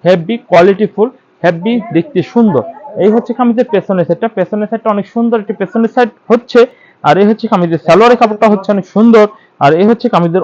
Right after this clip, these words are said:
ওড়নাটাও বেশ চমৎকার বড় একটু ওড়না হচ্ছে। এই হচ্ছে কামিজের ওড়নাটা, দেখুন অনেক সুন্দর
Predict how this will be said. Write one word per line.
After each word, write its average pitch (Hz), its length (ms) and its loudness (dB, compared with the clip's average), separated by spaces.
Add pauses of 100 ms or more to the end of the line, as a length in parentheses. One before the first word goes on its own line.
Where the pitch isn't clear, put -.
ওড়নাটাও 214 480 0 (120)
বেশ 156 280 -2
চমৎকার 220 360 2
বড় 175 300 2
একটু 165 180 -4
ওড়না 151 140 -2
হচ্ছে। 127 340 -6 (340)
এই 196 120 -4
হচ্ছে 233 280 -2
কামিজের 196 400 0 (100)
ওড়নাটা, 190 340 0
দেখুন 151 240 -2
অনেক 226 260 0
সুন্দর 226 360 -2